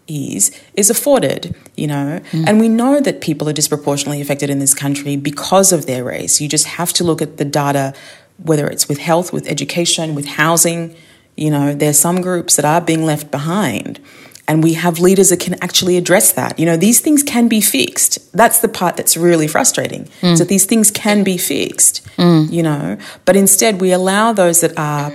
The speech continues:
Speaker 1: powerful to convince us that the reasons why certain things are happening to us, whether it's our own economic in-, inequality, is a result of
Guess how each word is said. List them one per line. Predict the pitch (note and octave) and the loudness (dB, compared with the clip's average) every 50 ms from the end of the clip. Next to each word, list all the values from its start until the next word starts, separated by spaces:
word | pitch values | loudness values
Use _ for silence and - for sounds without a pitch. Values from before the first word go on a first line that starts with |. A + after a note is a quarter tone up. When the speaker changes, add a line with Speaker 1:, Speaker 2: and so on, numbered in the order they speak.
| - - | -10 -10
Speaker 1:
powerful | - - - E3+ F#3 G#3 A3+ A3 A3 - - C#3+ D3 D3 D3 D#3 - - - - - | -6 -2 0 2 4 4 2 2 -2 -4 -4 -4 -4 -4 -6 -6 -8 -10 -18 -12 -4
to | - F#3 | -2 -2
convince | - - - F#3 F3 D#3+ F#3+ G3 A#3 A3+ - | 0 0 0 -2 0 0 0 0 0 2 0
us | - - - B1 - - - | 0 0 -2 -2 -2 0 0
that | E3 D#3+ | 0 -2
the | E3+ F3 | -4 -6
reasons | E3 E3+ F#3 A3 B3+ - C#4+ C4+ B3 A#3+ A3 - | -4 -2 -2 0 0 2 2 2 2 2 0 0
why | F3 F3 E3+ E3+ E3+ D#3+ D3+ C#3 C3 - - - - - G#3+ A3 - - - - - _ _ _ _ _ _ _ _ _ _ _ - - | -2 -2 0 0 -2 -2 -4 -6 -6 -8 -8 -8 -8 -8 -10 -10 -14 -18 -20 -20 -20 _ _ _ _ _ _ _ _ _ _ _ -10 -4
certain | - - - - - A3 - A3 G3+ | -2 0 2 4 4 4 4 4 2
things | G#3 G3 F#3 F3+ | 0 0 2 2
are | F3 | 0
happening | E3 E3+ E3 - - D#3+ D3 | 0 -2 -4 -4 -4 -4 -4
to | C#3+ D3+ C3+ | -2 -2 -2
us, | C3+ C#3+ - | -2 -2 -2
whether | - D#3+ D#3+ | 0 0 0
it's | D#3 D3+ D#3 | 0 0 -2
our | D3+ - - | -2 -2 0
own | F3 F#3+ G3 | 0 0 0
economic | G#3 G3+ G3+ F3+ F3 E3 D#3+ D#3 D#3+ | 0 0 -2 -2 -2 -2 -4 -4 -6
in-, | E3 D#3+ D3+ C#3+ | -6 -6 -6 -4
inequality, | - F3 D#3+ D3+ D#3 - E3 E3+ D#3+ D3+ | -4 -4 -4 -4 -4 -2 0 0 0 0
is | - - - | 0 0 0
a | D#3+ | 0
result | D#3+ D#3+ D3+ - E3+ E3+ F#3+ G#3 G3+ - | 0 2 2 4 4 4 2 0 -2 -2
of | C#3+ C3+ C3+ C3+ C3+ C#3+ | -2 -2 -2 -4 -6 -8